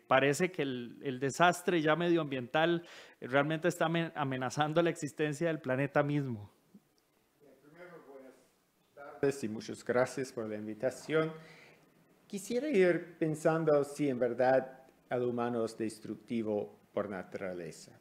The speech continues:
Speaker 2: porque yo no creo eso. Yo sé que hay teorías y hay alguna evidencia de eso, pero creo que depende también. Por ejemplo, hubo igual teoría que fueron cuando los,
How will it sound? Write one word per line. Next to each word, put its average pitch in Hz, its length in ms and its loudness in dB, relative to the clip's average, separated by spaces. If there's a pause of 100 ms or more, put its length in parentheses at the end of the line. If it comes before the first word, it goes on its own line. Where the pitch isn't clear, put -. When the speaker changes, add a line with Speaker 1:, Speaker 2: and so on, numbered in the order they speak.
Speaker 2:
porque 143 320 -6
yo 170 140 2
no 160 180 -2
creo 98 300 -6 (120)
eso. - 300 -20 (340)
Yo 143 120 -2
sé 175 180 2
que 180 100 6
hay 151 120 8
teorías 151 600 2
y 139 40 2
hay 120 140 4
alguna 143 400 0
evidencia 113 580 -2
de 107 120 -4
eso, 123 220 -6
pero 120 220 -4
creo 117 260 -2
que 101 180 -6
depende 90 560 -6
también. 90 500 -12 (800)
Por 139 160 2
ejemplo, 156 640 4 (320)
hubo 160 580 4 (200)
igual 135 360 2
teoría 120 580 0
que 95 380 -8 (160)
fueron 127 380 0
cuando 110 340 -4
los, - 460 -12